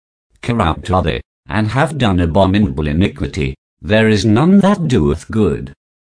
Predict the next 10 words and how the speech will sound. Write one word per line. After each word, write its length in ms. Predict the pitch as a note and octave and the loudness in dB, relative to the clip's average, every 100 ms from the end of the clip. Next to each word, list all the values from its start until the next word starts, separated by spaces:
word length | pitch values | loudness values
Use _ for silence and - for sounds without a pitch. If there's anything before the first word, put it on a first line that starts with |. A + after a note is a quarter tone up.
| _ _ - F#2 | _ _ -12 -6
God 440 | F2+ A#2+ D3 D3 A2+ | 0 2 4 2 0
looked 340 | G2+ D#2+ - | 0 -2 -4
down 420 | G#2+ G2+ G2+ G#2 | 0 0 2 0
from 260 | G#2+ A2+ B2 | 0 0 0
heaven 420 | A#2 D3 F3+ G3 | 0 0 2 2
upon 380 | D#3 C#3 A2 G#2 | 2 0 0 0
the 80 | A2 | 0
children 560 | - E3+ E3+ F#2 D#2+ | 0 2 2 2 -2
of 100 | D#2 | -2
men, 460 | D2+ D2 C2 B1+ C2 | -2 -2 -2 -4 -8